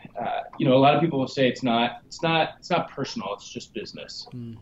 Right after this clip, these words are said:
Speaker 1: And, and for me, I struggle sometimes with that.
Speaker 2: Yeah.
Speaker 1: I was wondering, in your business, in your experience,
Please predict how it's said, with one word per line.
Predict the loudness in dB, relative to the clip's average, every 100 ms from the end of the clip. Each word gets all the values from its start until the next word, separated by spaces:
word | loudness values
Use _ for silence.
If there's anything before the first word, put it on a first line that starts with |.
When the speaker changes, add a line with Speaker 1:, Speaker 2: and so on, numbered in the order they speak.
| -2
Speaker 1:
And, | -2 0 0 0 -2 -4 0
and | 2 2 -4 _ -20 -16
for | -8
me, | -2 2 6 6 4 -2 _ -10
I |
struggle | -2 4 6 4
sometimes | 2 0 0 -2 -2 -6
with | -2
that. | 0 0 -4 -12
Speaker 2:
Yeah. | -12
Speaker 1:
I |
was | -6
wondering, | 0 4 2 2 -4 -4 -8 _ 4
in | 8
your | 8 8
business, | 6 2 2 2 -2
in | -2
your | 0
experience, | 0 0 2 6 6 6 2 -6